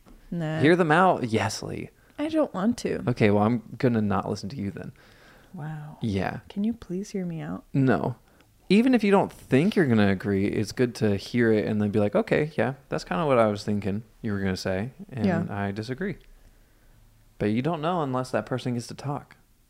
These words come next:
Speaker 1: Right. You might have different opinions, but you might have similar goals.
Speaker 2: Yeah. And I also think the best way, like, let's say you really don't like flat earth people. <laughs>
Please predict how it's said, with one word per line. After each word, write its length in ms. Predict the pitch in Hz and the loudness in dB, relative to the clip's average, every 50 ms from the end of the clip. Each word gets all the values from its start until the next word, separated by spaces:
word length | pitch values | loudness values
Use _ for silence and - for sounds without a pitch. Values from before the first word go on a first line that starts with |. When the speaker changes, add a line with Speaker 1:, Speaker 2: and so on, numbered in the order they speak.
| _ _ | _ _
Speaker 1:
Right. 160 | - 151 - - _ _ _ _ _ _ _ _ _ _ - - _ - | -10 -10 -10 -12 _ _ _ _ _ _ _ _ _ _ -20 -20 _ -2
You 100 | 220 214 | 2 4
might 120 | 226 233 | 4 4
have 120 | 233 226 214 | 4 2 2
different 260 | 208 196 185 190 180 | 2 0 0 0 -2
opinions, 420 | 170 160 170 170 175 180 170 160 | -2 -2 -2 -2 -2 -2 -2 -4
but 120 | - - 143 | -4 -6 -8
you 80 | 143 | -6
might 120 | 151 156 185 | -4 -2 -2
have 140 | 226 262 254 | -2 -2 -2
similar 340 | - 254 254 240 226 202 185 | -2 -2 0 0 2 0 0
goals. 480 | 170 185 185 - - 214 - - - - _ _ _ _ _ _ _ _ - - - _ - | -2 -4 -4 -6 -10 -12 -16 -20 -20 -20 _ _ _ _ _ _ _ _ -20 -20 -20 _ -2
Speaker 2:
Yeah. 200 | 135 147 147 123 - - _ _ _ _ _ _ | 0 0 0 0 -4 -12 _ _ _ _ _ _
And 100 | - 120 | -4 0
I 120 | 117 113 117 | 2 2 2
also 200 | 120 117 - 123 | 2 0 -2 -6
think 480 | - - 120 117 117 120 - - - - _ _ _ - - | -4 -2 -2 -2 -2 -6 -8 -14 -20 -20 _ _ _ -8 -2
the 120 | 120 113 | -2 -2
best 560 | 98 - - - 110 107 110 107 104 - - - | -2 -2 0 0 2 2 2 0 -2 -4 -4 -2
way, 680 | 107 107 104 104 101 101 101 101 101 101 101 101 101 - _ - - _ - - | 0 0 2 2 2 2 2 0 0 0 -2 -4 -6 -10 _ -20 -20 _ -8 -8
like, 120 | 151 - | -6 -2
let's 220 | 185 208 196 - | -2 -2 -2 -2
say 320 | - - - 123 117 113 110 | -4 -2 0 2 2 2 2
you 220 | 110 110 117 120 | 0 -2 -4 -4
really 500 | 113 110 107 107 110 110 107 104 107 104 | -4 -4 -2 -2 -2 0 0 0 -2 -2
don't 240 | 95 - 101 104 98 | -4 -6 -6 -8 -6
like 220 | 101 98 92 87 - | -6 -6 -6 -6 -8
flat 360 | - - - 95 95 95 - | -12 -12 -10 -8 -6 -6 -6
earth 240 | - 98 92 - - | -8 -10 -12 -12 -16
people. 540 | - - 107 101 - - - - - - - _ _ _ _ _ _ _ _ _ _ _ _ _ _ _ _ _ _ - | -18 -14 -14 -14 -14 -14 -16 -16 -16 -18 -18 _ _ _ _ _ _ _ _ _ _ _ _ _ _ _ _ _ _ -16
<laughs> 20 | - | -14